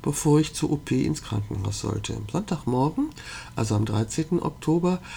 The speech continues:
hatte ich tatsächlich erhöhte Temperatur, achtunddreißig irgendwas. Das ist jetzt vor so einer Operation nicht gerade das, was man haben will.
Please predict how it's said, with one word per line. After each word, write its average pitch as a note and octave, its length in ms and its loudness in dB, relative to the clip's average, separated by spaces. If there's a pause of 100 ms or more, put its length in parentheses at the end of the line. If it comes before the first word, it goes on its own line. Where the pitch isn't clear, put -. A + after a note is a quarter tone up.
(200)
hatte D3 260 2
ich - 220 -2
tatsächlich C#3 580 -2
erhöhte C#3+ 300 2
Temperatur, C3+ 760 2 (200)
achtunddreißig B2+ 840 -2
irgendwas. A2 680 -2 (1000)
Das G#2 160 -2
ist - 280 0
jetzt D#3 340 2 (520)
vor E3 300 6
so D3+ 100 6
einer C3+ 240 4
Operation C3 680 2
nicht E3+ 180 4
gerade D#3+ 260 4
das, D3 280 2
was D#3 160 0
man D#3+ 200 4
haben A#2+ 360 4
will. G2+ 320 2